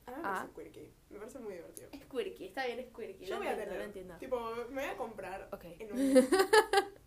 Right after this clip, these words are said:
Speaker 1: en algún lugar, tipo,
Speaker 2: Mm.
Speaker 1: Guinness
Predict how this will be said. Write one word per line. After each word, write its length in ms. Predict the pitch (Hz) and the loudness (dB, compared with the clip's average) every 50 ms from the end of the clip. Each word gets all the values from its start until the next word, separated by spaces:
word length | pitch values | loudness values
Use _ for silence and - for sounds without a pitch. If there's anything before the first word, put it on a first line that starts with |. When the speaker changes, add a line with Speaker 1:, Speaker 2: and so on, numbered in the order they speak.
| - - | -18 -14
Speaker 1:
en 120 | 226 220 202 | -12 -10 -8
algún 300 | 190 202 208 208 208 220 | -6 -4 -4 -2 -2 -2
lugar, 380 | 226 226 190 180 190 196 - - - | -4 -4 -4 -6 -8 -10 -12 -14 -18
tipo, 340 | - 220 208 196 185 190 - - | -14 -10 -8 -8 -8 -8 -10 -14
Speaker 2:
Mm. 800 | 240 220 202 185 185 - - - - - - - - - - - 240 | -12 -12 -12 -14 -16 -18 -20 -20 -20 -20 -20 -20 -20 -20 -16 -12 -8
Speaker 1:
Guinness 580 | 285 285 302 320 349 359 359 359 359 - - | -6 -6 -6 -6 -6 -6 -8 -8 -8 -12 -16